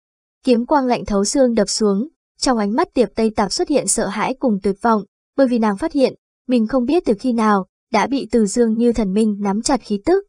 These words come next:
căn bản khó có thể di chuyển mảy may. Tây Tạp tỷ tỷ,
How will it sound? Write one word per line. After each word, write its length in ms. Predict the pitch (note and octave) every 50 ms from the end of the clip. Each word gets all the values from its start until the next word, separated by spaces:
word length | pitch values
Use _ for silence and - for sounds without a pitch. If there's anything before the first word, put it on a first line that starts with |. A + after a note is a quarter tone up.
| _ _ _ _ _
căn 180 | - - B3+ B3
bản 220 | B3 A#3 G#3 F3+
khó 240 | E3 - - G3+ G3+ -
có 80 | D#4
thể 140 | - D#4 B3
di 160 | G#3 - A#3
chuyển 260 | A3+ - A#3 G3 F3+
mảy 140 | F#3 G3+ F#3+
may. 340 | F3 F#3 G3+ G#3+ A3+ A3+ G#3+ - _ _ _ _ _ _ _ _ _ _ _ _ _ _ _ _ _ _ _ _ _ _ _ _ _ -
Tây 120 | D4+ D4+
Tạp 240 | C#4+ D4 A#3 G#3 -
tỷ 160 | - A#3+ G#3+
tỷ, 340 | - - B3 A#3+ A3+ G3+ F3